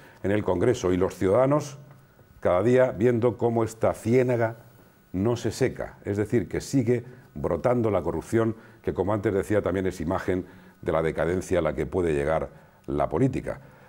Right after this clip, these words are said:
Pues como cada martes, al calor del braserillo, vamos a analizar a fondo estos temas desde las opiniones diversas de nuestros invitados, que no sé si en sus costumbres juveniles, ya me han dejado claro, estaba la de hacer botellón, al final no me la han dejado claro,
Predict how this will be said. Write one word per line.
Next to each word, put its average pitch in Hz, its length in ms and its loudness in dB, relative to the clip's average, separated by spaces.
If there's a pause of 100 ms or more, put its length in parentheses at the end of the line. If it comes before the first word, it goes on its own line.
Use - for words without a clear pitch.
(140)
Pues 120 180 0
como 135 200 0
cada 156 200 4
martes, 156 460 2
al 113 140 2
calor 123 260 4
del 110 200 2
braserillo, 127 600 4
vamos 120 300 0
a 107 60 4
analizar 101 540 2 (380)
a 90 100 0
fondo 120 380 2
estos 104 340 -2
temas 123 380 0
desde 87 240 0
las 87 160 -2
opiniones 90 420 0
diversas 87 480 -2
de 82 100 -2
nuestros 85 300 -6
invitados, 113 640 0 (500)
que 85 140 -2
no 101 180 0
sé 101 220 -2
si 87 360 -2
en 78 140 -4
sus 78 300 -8
costumbres 92 500 -4
juveniles, 85 460 -2
ya 87 100 -2
me 73 100 -4
han 71 140 -4
dejado 65 260 -6
claro, 87 240 -2 (300)
estaba 87 260 -2
la 87 140 0
de 85 60 0
hacer 90 160 -2
botellón, 90 500 0 (220)
al 76 100 -8
final 90 220 -2
no 87 80 -2
me 85 100 -4
la 76 80 -2
han 73 60 -6
dejado 76 240 -6
claro, 85 260 -4